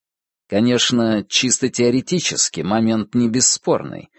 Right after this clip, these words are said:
поскольку исполнение преступления началось в Москве, в самом центре города, когда детей заманили в машину, а окончено оно было уже в области, в поселке Канавино Дмитровского района.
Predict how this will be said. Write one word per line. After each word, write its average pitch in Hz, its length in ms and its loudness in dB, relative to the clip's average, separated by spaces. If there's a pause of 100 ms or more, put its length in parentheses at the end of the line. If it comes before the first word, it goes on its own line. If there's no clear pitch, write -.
(240)
поскольку 139 440 2
исполнение 135 600 2
преступления 95 640 -2
началось 98 500 0
в - 20 -2
Москве, 101 600 0 (240)
в - 80 -2
самом 160 340 2
центре 131 400 0
города, 85 480 -2
когда 110 320 -2
детей 104 380 0
заманили 104 500 2
в 110 60 -2
машину, 113 640 -2 (440)
а 80 160 -2
окончено 104 540 0
оно 135 180 2
было 143 260 2
уже 139 240 2
в 139 80 -2
области, 87 520 -4
в - 100 -18
поселке 127 520 0
Канавино 123 580 0
Дмитровского 113 720 0
района. 120 520 -2